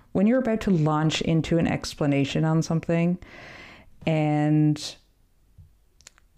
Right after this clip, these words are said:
your audience is a woman,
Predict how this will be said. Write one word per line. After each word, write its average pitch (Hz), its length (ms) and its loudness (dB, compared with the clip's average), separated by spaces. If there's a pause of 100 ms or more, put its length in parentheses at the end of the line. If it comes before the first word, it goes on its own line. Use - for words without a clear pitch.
(920)
your 165 420 2
audience 160 720 0
is 151 140 0
a 160 60 2 (180)
woman, 170 420 2